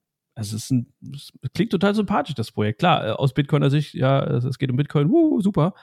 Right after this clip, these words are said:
aber es, es sieht aus, als wenn es wirklich gut gemacht ist. Man hat ein gutes Gefühl irgendwie dabei. Äh, das Ding, das ganze Ding hat fünf Schwerpunkte irgendwie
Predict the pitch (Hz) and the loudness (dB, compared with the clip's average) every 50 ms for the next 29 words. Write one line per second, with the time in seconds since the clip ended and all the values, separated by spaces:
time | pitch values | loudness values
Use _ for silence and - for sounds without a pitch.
0 | - - - 131 139 143 139 135 - - _ _ _ _ _ - - 131 127 - | -12 -4 0 4 4 4 4 4 0 -4 _ _ _ _ _ -8 -6 -6 -6 -6
1 | - _ _ _ 65 - _ _ _ - 135 120 127 196 - - 175 202 196 175 | -10 _ _ _ -20 -20 _ _ _ -2 -2 2 2 2 2 4 2 2 2 2
2 | 160 175 160 165 180 190 - - 202 196 - 143 151 175 - - 104 92 - - | 2 2 2 2 0 0 0 0 0 2 2 2 2 2 0 -4 -12 -12 -12 -14
3 | _ _ _ - - - - _ _ - 127 156 196 - 185 202 180 147 - 127 | _ _ _ -20 -20 -20 -20 _ _ 2 4 4 4 4 2 2 2 2 -2 2
4 | 123 131 120 101 101 104 101 95 92 95 92 87 - - _ _ _ _ _ - | 2 2 2 2 0 -2 -2 -4 -2 -4 -4 -6 -6 -8 _ _ _ _ _ -20
5 | - _ _ _ - - 110 110 107 107 110 104 - - - - 143 - - _ | -20 _ _ _ -2 2 2 4 4 4 2 0 -4 -6 -2 -2 -2 -2 -2 _
6 | _ _ - - 117 - 165 170 170 156 180 180 165 - - 185 190 - - 160 | _ _ -6 -4 0 0 0 0 2 2 2 2 2 2 2 0 0 0 -2 -2
7 | 190 220 - 233 240 247 - 269 - - 226 220 208 233 254 294 | -2 0 0 -2 -2 0 -2 0 0 0 0 0 0 0 0 -2